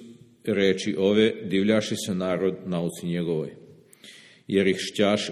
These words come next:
uča-, jer ih učaše kao onaj koji vlast ima, ne kao književnici. Ovoliko je napisano u ovoj glavi, ljubazni. Reči Gospoda Isusa Hrista,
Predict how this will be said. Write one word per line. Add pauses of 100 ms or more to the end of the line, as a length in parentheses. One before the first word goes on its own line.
uča-,
jer
ih
učaše
kao
onaj
koji
vlast
ima,
ne
kao
književnici. (2000)
Ovoliko
je
napisano
u
ovoj
glavi,
ljubazni. (1700)
Reči (600)
Gospoda
Isusa
Hrista,